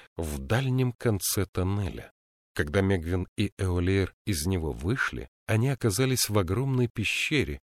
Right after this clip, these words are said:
где окутанный тенями сводчатый потолок терялся где-то далеко наверху. Они стояли на широкой площадке над огромной, но неглубокой каменной чашей.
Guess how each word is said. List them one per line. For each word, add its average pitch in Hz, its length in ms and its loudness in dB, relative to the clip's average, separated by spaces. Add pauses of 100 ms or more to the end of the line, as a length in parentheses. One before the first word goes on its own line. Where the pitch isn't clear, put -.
(120)
где 90 280 2
окутанный 95 640 0
тенями 95 440 2
сводчатый 95 640 -2
потолок 98 500 -2 (280)
терялся 113 560 2
где-то 98 340 -2
далеко 92 520 -2
наверху. 87 760 -4 (520)
Они 110 180 6
стояли 95 460 2
на 92 100 2
широкой 98 400 0
площадке - 760 -4 (260)
над 101 200 4
огромной, 98 720 2 (280)
но 117 180 6
неглубокой 101 760 2
каменной 92 600 0
чашей. - 720 -4